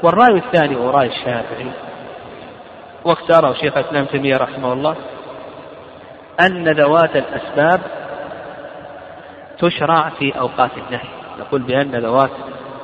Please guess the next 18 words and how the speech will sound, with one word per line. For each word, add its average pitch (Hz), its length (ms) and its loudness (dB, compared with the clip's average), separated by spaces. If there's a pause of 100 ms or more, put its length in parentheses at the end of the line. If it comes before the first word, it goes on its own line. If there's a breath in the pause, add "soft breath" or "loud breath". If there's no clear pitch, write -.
الأسباب 131 600 0
تشرع 135 300 0
في 120 200 -4
أوقات 139 320 -2
النهي، - 280 -8
ولكل 226 480 2
منهم 208 320 4
دليل. 170 320 4 (600)
أما 233 220 2
الذين 214 320 4
قالوا 190 360 4
بأن 170 540 2 (420)
ذوات 185 380 6
الأسباب 131 580 2 (100)
لا 190 180 6
تشرع 202 320 2
في 131 160 0
أوقات 117 220 0